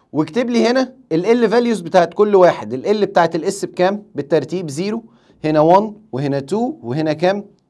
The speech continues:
وهنا ثري. عشان تعرف عدد الاوربيتالز بتستعمل ريليشن اسمها تو ال بلس وان.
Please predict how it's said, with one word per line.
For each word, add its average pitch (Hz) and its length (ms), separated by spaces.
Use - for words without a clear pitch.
وهنا 175 260
ثري. 143 380
عشان 160 300
تعرف 233 340
عدد 220 320
الاوربيتالز 233 600
بتستعمل 180 600
ريليشن 160 400
اسمها 160 300
تو 170 220
ال 214 180
بلس 180 300
وان. 147 240